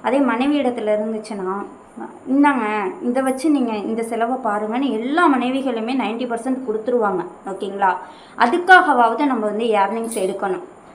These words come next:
அதை ஃபஸ்ட்டு பாருங்க. எடுத்ததுமே வந்து நான் நிறைய சம்பாதிக்கணும் அப்படிங்கிற மைண்ட் செட்டை வந்து விட்டுருங்க. இப்போ நான் சொல்ல வர கருத்து அதுதான்.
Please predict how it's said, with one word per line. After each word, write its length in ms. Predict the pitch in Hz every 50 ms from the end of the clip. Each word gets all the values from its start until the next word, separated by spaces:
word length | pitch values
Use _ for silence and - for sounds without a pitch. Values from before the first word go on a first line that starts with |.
| - -
அதை 200 | - 214 214 240
ஃபஸ்ட்டு 340 | 240 247 - - - - 277
பாருங்க. 540 | - 233 214 202 220 220 220 208 214 247 - - -
எடுத்ததுமே 680 | 220 226 247 311 294 - 320 - 254 240 240 254 285
வந்து 260 | 285 254 226 226 247 262
நான் 240 | 254 233 214 202 196 185
நிறைய 300 | 185 214 233 254 285 311
சம்பாதிக்கணும் 800 | 294 277 220 214 214 208 202 202 202 202 190 196 202 208 202 180 175
அப்படிங்கிற 540 | 175 170 185 202 226 240 247 247 247 220 202
மைண்ட் 260 | 190 202 226 247 240
செட்டை 240 | 247 247 240 220 202
வந்து 200 | 196 190 208 254
விட்டுருங்க. 420 | 240 214 - - 220 220 196 180
இப்போ 260 | 160 - - - -
நான் 220 | 196 196 196 190 185
சொல்ல 260 | 214 208 214 254 277
வர 180 | 277 247 214
கருத்து 360 | 214 - 196 196 202 208 - 247
அதுதான். 340 | - - 175 190 190 185